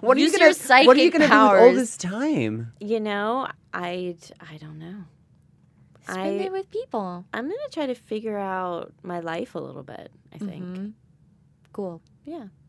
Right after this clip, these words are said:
Speaker 3: You'll have to buy my book, um, if you want me to elaborate on that.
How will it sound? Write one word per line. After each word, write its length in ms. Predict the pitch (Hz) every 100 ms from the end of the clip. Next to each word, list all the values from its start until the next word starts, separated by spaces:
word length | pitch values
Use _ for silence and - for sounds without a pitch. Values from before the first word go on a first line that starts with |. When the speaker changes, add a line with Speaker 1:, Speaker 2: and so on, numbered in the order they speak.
| _ _ _ _ _ _
Speaker 3:
You'll 120 | 208
have 160 | 208 208
to 140 | -
buy 200 | 190 175
my 160 | 170 160
book, 420 | 151 180 254 - - _ _ _
um, 540 | - 160 160 151 151 165 _ _ _
if 160 | 165 -
you 60 | 165
want 140 | 156
me 100 | 156
to 140 | - 160
elaborate 500 | 156 156 160 175 202
on 140 | 226
that. 240 | 254 320